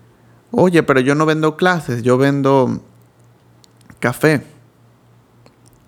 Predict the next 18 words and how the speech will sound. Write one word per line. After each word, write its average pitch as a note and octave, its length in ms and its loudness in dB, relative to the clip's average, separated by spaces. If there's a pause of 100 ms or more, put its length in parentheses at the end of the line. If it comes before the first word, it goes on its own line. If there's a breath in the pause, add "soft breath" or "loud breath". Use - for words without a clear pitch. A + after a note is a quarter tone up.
(300)
¿Cómo D3+ 360 0
hago C3+ 220 0
contenido A2+ 500 -6
de B2+ 80 -4
valor?". A3 340 -2 (880 loud breath)
Uno, D3+ 420 2 (340)
¿cuál A2+ 280 -4
es B2 120 0
la C3 100 2
esencia? F#3 540 -2 (540)
¿De C3+ 240 -2
qué D3+ 160 -4
quieres F3+ 240 0
que - 100 -6
esté D3+ 220 -2
lleno D3+ 240 -2
tu D3+ 160 -8
marca? - 440 -6